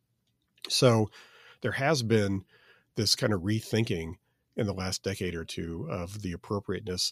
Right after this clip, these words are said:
of car-free spaces in American cities. And, uh, I hope that continues. I think we're gonna see more of it, uh, over time. I do just want to, everybody to understand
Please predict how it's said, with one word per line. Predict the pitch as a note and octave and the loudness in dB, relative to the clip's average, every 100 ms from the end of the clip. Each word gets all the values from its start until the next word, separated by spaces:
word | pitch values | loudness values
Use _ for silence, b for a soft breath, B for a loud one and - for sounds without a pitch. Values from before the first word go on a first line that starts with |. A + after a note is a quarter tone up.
| B3+ | -4
of | F2 E2 | -6 -6
car-free | - F#2+ F2+ F#2 | -6 -6 -4 -8
spaces | E2 F#2+ F2+ F#2 F2+ | -6 -6 -6 -6 -8
in | E2 | -8
American | E2 E2+ F2+ | -8 -10 -10
cities. | - F2+ E2+ - - b b b b b _ - | -10 -10 -10 -12 -12 b b b b b _ -2
And, | F#2+ F#2+ E2+ E2+ | 0 0 -2 -6
uh, | - - | -6 -6
I | A2+ | -4
hope | A2 C3+ | -2 0
that | G#2 | 0
continues. | - F#2 A2+ F#2+ E2 D#2+ - - | -2 -2 0 0 -2 -6 -6 -6
I | F#2 | -6
think | - A#2 | -4 -2
we're | G#2 | -2
gonna | F#2+ F2 | -2 -2
see | - F2+ F#2 - | -2 -4 -8 -4
more | B2+ G#2 G2 | 0 2 0
of | F2+ | -2
it, | F2+ F2+ - | -6 -6 -6
uh, | F#2 F#2 - | -4 -4 -4
over | G2 E2+ | -6 -6
time. | - G2 F#2 D#2 D#2+ _ _ _ - | -8 -4 -4 -6 -12 _ _ _ -4
I | A2+ G#2 | 0 0
do | G2 G#2+ G#2+ | 2 4 4
just | A2 A2 - | 2 -2 -2
want | F#2+ F#2+ - | -2 -2 -4
to, | - G2+ - | -8 -8 -8
everybody | G#2 G2 F#2 F2+ F2 | -6 -4 -4 -6 -6
to | - G2+ | -6 -6
understand | G2+ F2+ - F#2 E2+ E2+ | -6 -6 -6 -6 -6 -8